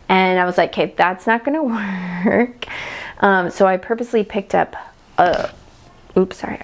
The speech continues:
I picked up a lot less stitches going around, um, than you would normally. So I just, I picked up a few too few. Uh, yeah, so I'm gonna undo that.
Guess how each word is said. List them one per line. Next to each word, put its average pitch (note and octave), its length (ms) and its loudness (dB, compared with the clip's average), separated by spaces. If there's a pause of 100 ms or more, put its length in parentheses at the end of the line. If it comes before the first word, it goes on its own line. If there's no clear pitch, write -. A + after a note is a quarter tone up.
I F#3+ 100 4
picked G3 320 -2
up F#3+ 100 2
a F3+ 40 2
lot E3+ 460 2
less F#3+ 220 -2
stitches D#4+ 540 0
going E4 340 0
around, F4 640 -2 (460)
um, F#3 360 2
than F3 140 2
you F3 60 2
would F3 100 2
normally. A3+ 540 2 (760)
So A3 1400 2
I G3+ 320 2
just, G#3+ 320 -8
I A#3 120 4
picked C#4 240 0
up C4+ 120 0
a A3 120 0 (580)
few A#3+ 200 4
too - 180 -2
few. A#3 280 0 (1160)
Uh, G#3+ 800 2 (680)
yeah, G#3 380 4
so A#3+ 420 2
I'm B3 180 -2
gonna C4+ 800 0
undo G3 280 4
that. F#3+ 260 0